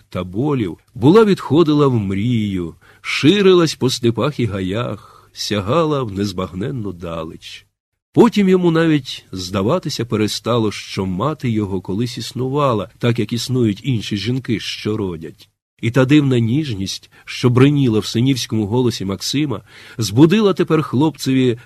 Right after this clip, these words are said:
гнітючу тугу за тією, що була б йому найближча і найдорожча. Ох, коли б він маму мав, не був би такий самотній.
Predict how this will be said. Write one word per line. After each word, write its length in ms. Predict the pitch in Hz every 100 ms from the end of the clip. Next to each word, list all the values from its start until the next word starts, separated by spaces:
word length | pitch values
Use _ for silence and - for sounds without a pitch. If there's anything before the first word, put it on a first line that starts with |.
| -
гнітючу 880 | 85 90 120 120 - 196 - -
тугу 540 | 165 - 127 131 107 107
за 160 | 98
тією, 640 | 107 104 101 151 156 113 87
що 260 | - - 120
була 300 | 123 143 156
б 60 |
йому 240 | 117 117 117
найближча 1000 | 101 98 87 92 135 143 - - 113 -
і 100 | 104
найдорожча. 840 | 90 90 85 85 85 - - - - _ _ _ _ _ -
Ох, 440 | 165 151 - -
коли 260 | - 123 226
б 140 | 151
він 160 | 117 107
маму 420 | 95 104 120 107
мав, 460 | 95 101 101 92 82 _ _ _ _
не 140 | 92 131
був 260 | 156 233
би 120 | 139 110
такий 320 | 98 113 123
самотній. 880 | - 85 85 87 - 85 87 87